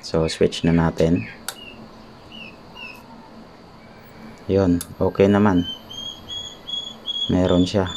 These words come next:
Thirteen, negative thirteen. Tapos, yung positive niya. So, dito. So, ito.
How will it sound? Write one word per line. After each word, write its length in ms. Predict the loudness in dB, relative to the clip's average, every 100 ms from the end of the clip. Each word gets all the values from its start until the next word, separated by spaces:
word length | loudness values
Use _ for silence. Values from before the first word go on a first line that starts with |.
| -10 -14 -14 -12 -12 -12 -16 -14 -14 -14 -14 -12 -10 -10 -10 -10 -2
Thirteen, 640 | 4 4 2 0 2 2 -2 -10 -4
negative 400 | 0 2 2 2
thirteen. 480 | 0 0 2 0 0 -4 -16 -20 -20 -20 -20 -20 -20 -16 -16 -16 -18 -16 -14 -14 -14 -8
Tapos, 560 | -6 -2 2 2 2
yung 320 | 0 2 2 2
positive 640 | 0 -2 -6 -2 0 2
niya. 480 | 4 4 4 0 -6 -14 -20 -20 -20 -20 -20 -20 -20 -20 -20 -20 -20 -20 -20 -20 -20 -20 -20 -20 -18 -8
So, 400 | -4 -2 -2 -4 -6 -14 -18 -18 -16 -18 -18 -16 -18 -18 -20 -20 -20 -20 -20 -20 -20 -20 -20 -20 -20 -12 0
dito. 560 | 2 2 2 0 0 -6 -16 -20 -20 -20 -20 -18 -18 -18 -18 -16 -18 -18 -18 -18 -18 -18 -18 -18 -18 -18 -16 -16 -16
So, 240 | -12 -4 -2
ito. 400 | 0 0 -2